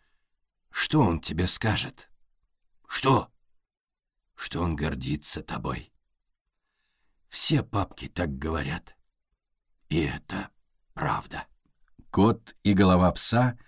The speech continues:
сидели рядом и разговаривали до самой ночи.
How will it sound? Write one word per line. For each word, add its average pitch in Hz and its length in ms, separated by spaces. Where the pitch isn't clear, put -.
сидели 147 460
рядом 156 440
и - 140
разговаривали 175 680
до 131 180
самой 104 460
ночи. - 520